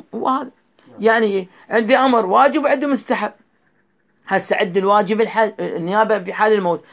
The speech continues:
والمستحب هذا الصلاة لزو-، للص-، للميت وللحي. يقول: "إيه مستحب، لكن هذا أنوي بها رجاء المطلوبية". ليش؟ لأن لم تثبت لدينا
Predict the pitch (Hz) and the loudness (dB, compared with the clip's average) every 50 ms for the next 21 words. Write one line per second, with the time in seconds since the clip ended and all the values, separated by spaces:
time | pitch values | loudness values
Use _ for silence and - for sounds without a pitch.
0 | - - - _ _ 220 285 320 320 311 285 208 - 285 285 - 226 233 214 - | -20 -20 -20 _ _ 0 0 2 2 0 -2 -2 -2 -4 -2 -2 -2 -2 -2 -4
1 | - _ _ _ _ _ _ - 131 175 202 202 185 185 180 - - 151 151 165 | -10 _ _ _ _ _ _ -6 -2 0 0 0 0 0 -2 -2 -4 0 2 4
2 | 180 190 196 190 190 170 151 139 120 170 190 - 113 160 156 151 143 - - - | 4 4 4 2 0 -4 -6 -4 -2 -2 -2 -2 -2 -2 -4 -4 -4 -8 -8 -6
3 | 170 165 160 165 156 151 147 143 151 190 220 214 214 214 214 208 208 - - - | -6 -4 -2 -2 -2 -2 -4 -2 -2 0 0 2 4 2 2 2 0 -6 -18 -20
4 | - - - - 175 175 175 - - - 226 240 233 202 175 - _ _ _ - | -20 -14 -10 -6 -4 -2 -2 -2 -2 0 0 2 0 0 -4 -8 _ _ _ -14
5 | 208 185 220 277 269 277 269 277 262 190 - - 277 - 240 285 247 226 240 262 | -8 -4 -4 -2 -2 -2 -2 -2 -2 -4 -2 -4 -4 -2 -2 -4 -4 -2 -2 -2
6 | 247 - - 262 233 220 247 277 - 277 254 262 269 262 - - - - _ _ | -2 -2 -4 -4 -4 -2 -2 0 0 0 0 -2 -2 -4 -4 -8 -16 -20 _ _
7 | _ _ _ _ - 240 262 269 269 269 240 233 285 277 269 262 254 220 190 254 | _ _ _ _ 0 0 2 2 2 2 2 0 0 2 2 2 2 2 2 2
8 | 220 220 233 233 226 - 220 214 214 233 247 285 302 294 262 - - - 214 214 | 0 2 0 -2 -2 -2 -2 0 2 2 2 2 0 -2 -2 -4 -2 -2 -2 0
9 | 170 196 180 175 196 226 254 254 233 202 - - 240 247 220 175 - 180 175 233 | 0 -2 -2 -2 0 0 0 0 -2 -4 -4 -2 0 0 0 -2 -8 -6 -2 -2
10 | 233 233 - 175 180 175 175 208 240 247 247 240 240 254 262 269 269 262 294 | -2 -2 -2 -2 -2 0 2 2 2 2 0 0 0 2 2 2 2 0 -4